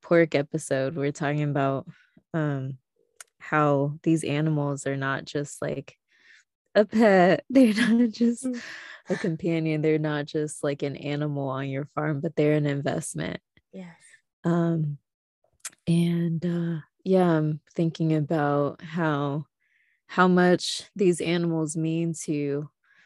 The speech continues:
Speaker 1: these communities like my mom grew up in, where you couldn't afford a lot, but, you know, you had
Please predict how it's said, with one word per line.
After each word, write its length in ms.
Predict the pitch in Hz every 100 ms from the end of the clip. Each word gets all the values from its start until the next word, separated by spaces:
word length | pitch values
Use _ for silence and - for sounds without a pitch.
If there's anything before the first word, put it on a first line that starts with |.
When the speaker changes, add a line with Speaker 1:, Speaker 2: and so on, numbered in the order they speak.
| _ _ -
Speaker 1:
these 200 | 180 165
communities 600 | - 175 170 170 160 156
like 340 | 160 151 - -
my 180 | 160
mom 360 | 151 147 160 160
grew 240 | 147 139
up 140 | 131 139
in, 280 | 143 139 139
where 320 | 139 131 139 - _
you 140 | 208 208
couldn't 240 | 262 226
afford 380 | 208 - 208 202
a 80 | 180
lot, 420 | 185 190 160 123
but, 320 | 160 156 165 -
you 160 | 175
know, 180 | 165 165
you 300 | 175 165 190
had 260 | 180 175